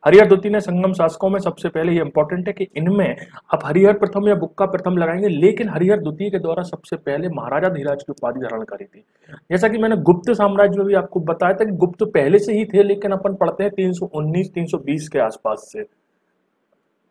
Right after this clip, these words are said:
क्योंकि वहां से महाराजा धीराज, यानी यहाँ से वंश के रूप में चालू हो जाएंगे, प्रमुख शासकों के रूप में चालू हो जाएंगे। इनके शासनकाल में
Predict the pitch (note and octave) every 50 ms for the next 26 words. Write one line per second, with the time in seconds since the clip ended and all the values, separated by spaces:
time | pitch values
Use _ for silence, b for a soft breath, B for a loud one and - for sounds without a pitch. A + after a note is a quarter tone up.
0 | _ _ _ _ _ - F3 G3 G3 A#3+ G#3 G3+ F3 F3+ G3+ G3+ A#3+ A3 G3 E3
1 | C#3+ E3 F3+ F#3+ G#3 G3+ G3+ E3+ F3+ F3 D3+ B2 B2+ C#3+ E3 F#3+ G#3+ G3+ F3 D#3
2 | F3 F#3+ F#3 - A3+ A#3 G#3+ E3+ F3+ F#3+ A3+ B3 A#3+ - - - A#3 G3+ G3+ G3+
3 | G3 F#3 F3 F3 E3 D#3 D3+ D#3 D3 C#3 C3+ D3 E3 F3 E3 C3 B2 B2 B B
4 | B B B _ - G#3 A3 A#3+ B3 - - - - E3 D#3+ D#3 - - - F#3+
5 | E3+ D3+ C3+ B2+ B2 - B2 A2+ - - - G#2 G#2 G2+ G2+ G2+ G2 G2+ G#2 G3+
6 | _ _ _ _ _ _ _ _ _ _ _ _ _ _ _ _ _ _ _ _
7 | _ _ _ B B B B B B2+ D3 D#3+ G#3 G3+ - G3 F#3+ G3 G#3 G3+ -
8 | G3+ G3 G#3 A3 A3